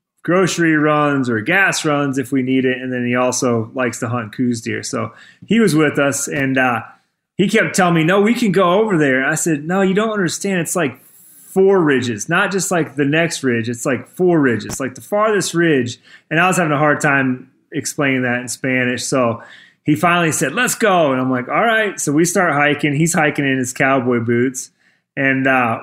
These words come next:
once we got onto, like, the second ridge, and then I said, explained to him again that it was two ridges farther, he said, "Oh, yeah, we can't go there." So, um, that took me into the middle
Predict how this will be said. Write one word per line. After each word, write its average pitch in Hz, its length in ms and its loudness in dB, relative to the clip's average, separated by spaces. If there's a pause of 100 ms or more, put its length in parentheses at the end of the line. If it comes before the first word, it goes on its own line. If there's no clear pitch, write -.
once 151 280 0
we 165 120 2
got 151 260 2
onto, 143 380 0
like, 123 380 0
the 131 100 -4
second 143 400 0
ridge, 127 640 0
and 135 120 -6
then 131 120 0
I 123 140 0
said, 131 340 -4
explained 131 400 -4
to - 80 -4
him 127 80 -4
again 127 360 0
that 120 80 -2
it 117 40 -4
was 113 180 -8
two 135 220 -2
ridges 120 320 -2
farther, 117 420 -2
he 110 140 -4
said, 104 400 -8
"Oh, 160 80 0
yeah, 151 160 2
we 131 100 0
can't 127 260 -2
go 120 220 -4
there." 117 340 -6 (640)
So, 143 380 2
um, 123 440 0 (220)
that 175 260 0
took 214 200 0
me 160 160 2
into 151 240 2
the 135 100 2
middle 139 340 4